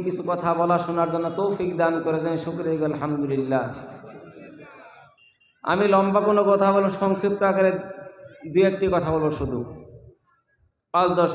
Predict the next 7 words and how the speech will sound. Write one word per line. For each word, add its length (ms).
মিনিটের 200
মধ্যে 220
শেষ 200
করার 160
নিয়ত 240
করছি। 240
মানুষ 360